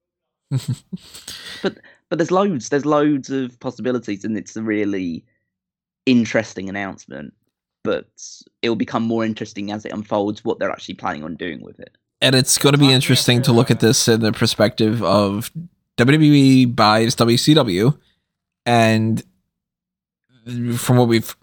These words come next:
Speaker 1: heard, they were thinking about, "Well, we'll just make a W C W show, and it'll be, you know, that kind of thing." And then it ends up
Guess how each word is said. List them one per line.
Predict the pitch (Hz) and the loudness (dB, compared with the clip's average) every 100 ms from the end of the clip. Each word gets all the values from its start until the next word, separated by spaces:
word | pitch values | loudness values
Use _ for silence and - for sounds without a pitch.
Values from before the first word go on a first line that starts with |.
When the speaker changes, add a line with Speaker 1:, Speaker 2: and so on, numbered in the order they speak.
| - | -12
Speaker 1:
heard, | - 165 143 117 127 | 2 4 6 4 2
they | 127 117 | 2 4
were | 117 | 4
thinking | 117 135 131 117 | 2 2 2 0
about, | 117 113 104 113 139 | 2 2 2 2 2
"Well, | 151 131 | 2 4
we'll | 135 | 2
just | 135 113 - | 0 -2 -2
make | 101 - | -4 -2
a | 95 | -4
W | 101 92 | -4 -6
C | 95 110 | -6 -2
W | 107 104 113 | -2 0 0
show, | - 262 285 117 | 2 2 4 2
and | 98 | 0
it'll | 98 98 | -2 -4
be, | 92 95 92 | -4 -4 -4
you | 113 | -4
know, | 113 | -4
that | 107 147 | -2 -2
kind | 104 | -2
of | 98 | -2
thing." | 107 101 | -4 -4
And | 107 | -4
then | 110 | -4
it | 110 | -2
ends | 113 120 | -2 0
up | 117 110 | -2 -2